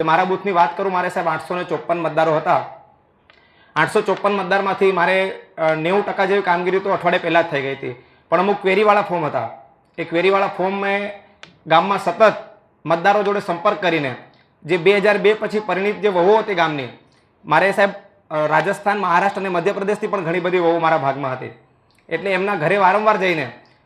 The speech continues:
લગભગ અમારા ગામનું જાટવા ફળિયું કરીને એક ફળિયું છે સાહેબ, ત્યાં કમસે કમ વીસ વખત મેં મુલાકાત લીધી છે અને છેલ્લામાં છેલ્લા મતદાર સુધી હું પહોંચ્યો છું અને કામગીરી તમે ને મેં બધાએ કરી છે. ઘણી વખત સર્વરની પણ એરર આવે છે, પણ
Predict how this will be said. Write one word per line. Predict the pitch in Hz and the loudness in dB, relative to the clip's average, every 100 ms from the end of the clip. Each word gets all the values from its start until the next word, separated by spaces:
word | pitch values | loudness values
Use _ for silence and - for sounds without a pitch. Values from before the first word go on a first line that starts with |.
| - | -4
લગભગ | 165 170 202 | -2 0 0
અમારા | 190 208 | 2 0
ગામનું | 202 208 | 0 0
જાટવા | 170 165 208 | 0 2 0
ફળિયું | 196 208 190 | 2 2 2
કરીને | 190 190 | -2 -4
એક | - | -2
ફળિયું | 180 214 | 2 2
છે | 196 | 2
સાહેબ, | 160 147 - - - 151 131 | -2 -2 -4 -18 -20 -20 -2
ત્યાં | 175 190 | 0 0
કમસે | 185 180 220 | -2 -4 -4
કમ | 214 190 | -2 -2
વીસ | 226 226 | -4 -2
વખત | 220 208 | 0 0
મેં | 196 | 0
મુલાકાત | 175 156 151 131 | 0 0 0 -4
લીધી | 123 120 117 | -8 -12 -16
છે | 113 - 143 139 | -18 -20 -20 -8
અને | 160 190 | -4 -4
છેલ્લામાં | 190 185 214 226 | -2 0 2 0
છેલ્લા | 214 214 | 0 -2
મતદાર | 208 185 202 | -2 -2 -2
સુધી | 208 202 | -2 -4
હું | 202 | -4
પહોંચ્યો | 170 170 208 | -4 0 0
છું | 151 113 - _ _ _ - | -2 -8 -14 _ _ _ -8
અને | 190 | -6
કામગીરી | 202 180 196 208 220 233 220 - - | 0 2 2 0 0 -2 -4 -12 -8
તમે | 185 214 | -4 -2
ને | 226 | -2
મેં | 233 | 0
બધાએ | 208 214 214 | 4 4 4
કરી | 180 160 | 0 -2
છે. | 131 113 - _ _ _ | -6 -14 -18 _ _ _
ઘણી | 151 185 | -6 -4
વખત | 185 196 | -2 -2
સર્વરની | 170 180 190 202 | 0 0 -2 -2
પણ | 202 | -2
એરર | 185 175 | 0 2
આવે | 160 143 | 2 0
છે, | 127 117 - _ _ _ | -6 -14 -20 _ _ _
પણ | 175 202 | 2 2